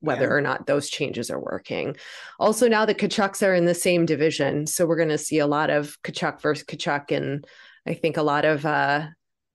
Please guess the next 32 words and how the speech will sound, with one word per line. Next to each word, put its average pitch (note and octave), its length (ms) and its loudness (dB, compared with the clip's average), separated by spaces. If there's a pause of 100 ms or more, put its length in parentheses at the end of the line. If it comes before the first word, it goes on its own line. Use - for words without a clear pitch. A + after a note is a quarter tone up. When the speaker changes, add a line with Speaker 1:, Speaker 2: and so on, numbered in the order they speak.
(100)
Speaker 1:
fun F3 640 0
moments E3+ 440 2
from E3+ 240 2
the D3+ 80 2
fam E3 560 2
bam D3+ 440 2
cheering D#3 360 4
them D3+ 120 2
on, D3+ 520 2
uh, - 40 -4
Speaker 2:
Yeah. D3+ 640 2
Speaker 1:
in D3+ 80 2
the D3+ 80 2
stands E3 720 0
too. D3 440 0
So C#3+ 280 0
be D3+ 180 -2
prepared - 600 -10
<laughs> - 0 -
for B3 240 2 (120)
some - 440 0
of F#3 140 0
that - 280 0
now. - 380 -4
<laughs> - 480 -6
Speaker 2:
Yeah. C3 380 -2 (160)
Exciting. B2+ 640 0 (720)
Speaker 1:
For F3+ 160 4
sure. F3+ 500 0 (760)
Um, A3 880 4 (100)
all B3+ 220 8
right. F3 420 6